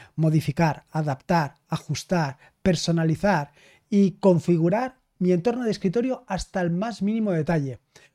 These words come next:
Me permite crear mis propias aplicaciones, me permite, eh, configurar el, el entorno de escritorio, poner barras, quitar barras, poner elementos, quitar elementos y tener un entorno de escritorio que puede ser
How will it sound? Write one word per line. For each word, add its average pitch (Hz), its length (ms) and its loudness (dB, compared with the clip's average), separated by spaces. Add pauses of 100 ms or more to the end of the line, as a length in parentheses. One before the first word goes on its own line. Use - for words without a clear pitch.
(120)
Me 175 120 2
permite 202 480 2
crear 165 300 2
mis 175 180 -2
propias 170 320 -2
aplicaciones, 151 560 -4
me 147 160 -4
permite, 180 680 0
eh, 165 260 -2 (200)
configurar 165 840 0 (340)
el, 165 380 -4
el 180 160 2
entorno 196 340 2
de 196 40 2
escritorio, 165 540 0
poner 165 320 0
barras, 180 600 -2 (100)
quitar 175 320 0
barras, 180 500 -2 (240)
poner 180 600 0
elementos, 190 580 0
quitar 190 260 0
elementos 190 540 0 (360)
y 190 280 2 (580)
tener 202 460 0
un 226 240 -4
entorno 208 300 -4
de 208 60 -2
escritorio 185 380 0
que 143 120 -4
puede 190 200 2
ser 165 380 0